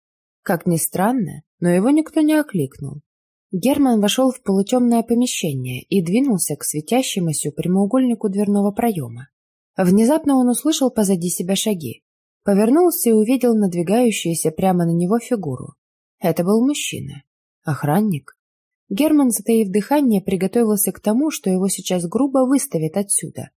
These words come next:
а то и выволокут насильно. Но мужчина, словно не видя его, легкой походкой обошел его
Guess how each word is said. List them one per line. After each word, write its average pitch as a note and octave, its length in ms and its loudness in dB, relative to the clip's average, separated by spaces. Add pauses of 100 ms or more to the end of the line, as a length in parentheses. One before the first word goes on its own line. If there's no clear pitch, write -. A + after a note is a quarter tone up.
(240)
а D#3+ 140 2
то F#3 120 2
и G#3+ 120 4
выволокут B3+ 580 2
насильно. D3+ 640 -4 (460)
Но A#3 100 2
мужчина, D#4+ 440 2
словно B3 440 2
не A3 160 2
видя A#3 300 0
его, D#3 300 0
легкой G#3+ 400 0
походкой F#3+ 480 -2
обошел D#3 380 -2
его A#3 340 0